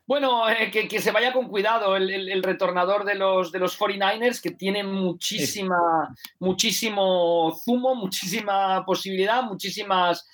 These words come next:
Speaker 1: eh, que, que lo hace, que lo hace muy bien, pero que tiene que ir con mucho cuidado porque Ray Ray McCloud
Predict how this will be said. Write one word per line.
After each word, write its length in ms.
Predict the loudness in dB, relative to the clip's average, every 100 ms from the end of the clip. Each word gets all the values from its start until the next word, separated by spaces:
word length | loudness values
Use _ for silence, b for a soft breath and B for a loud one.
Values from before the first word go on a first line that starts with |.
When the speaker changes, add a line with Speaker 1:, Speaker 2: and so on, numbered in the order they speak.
| B B
Speaker 1:
eh, 100 | -6
que, 160 | -4 -2
que 100 | 0
lo 120 | 0
hace, 480 | 0 0 2 2 2
que 80 | 0
lo 80 |
hace 140 | 0 -2
muy 160 | -4
bien, 240 | -2 0 2
pero 220 | 0 0
que 100 | -2
tiene 220 | 0 -2
que 100 | 0
ir 60 | -2
con 160 | -2
mucho 280 | 0 -2 -2
cuidado 360 | 0 0 0 0
porque 240 | -2 -2
Ray 140 | 0 0
Ray 180 | 0 0
McCloud 480 | -2 0 0 0